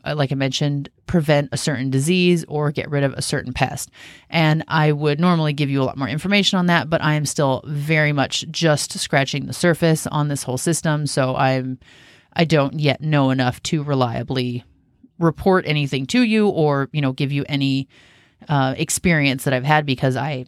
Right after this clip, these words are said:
haven't implica-, or, um, implemented. That's the word I'm thinking of. I haven't implemented the Jadam practices yet. So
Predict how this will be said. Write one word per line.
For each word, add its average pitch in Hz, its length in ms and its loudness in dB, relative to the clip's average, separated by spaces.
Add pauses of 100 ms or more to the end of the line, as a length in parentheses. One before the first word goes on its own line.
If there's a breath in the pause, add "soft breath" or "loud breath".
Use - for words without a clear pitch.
haven't 123 480 -4 (100)
implica-, 165 420 -2
or, 139 220 -2
um, 127 280 -2 (520)
implemented. 135 640 -2
That's 170 200 0
the 160 80 0
word 143 100 4
I'm 131 80 0
thinking 127 280 -4
of. 123 160 -8 (280 loud breath)
I 180 100 2
haven't 175 340 4
implemented 143 800 0 (180)
the 170 80 -2
Jadam 143 480 -2
practices 135 580 -4
yet. 196 260 0
So 151 360 0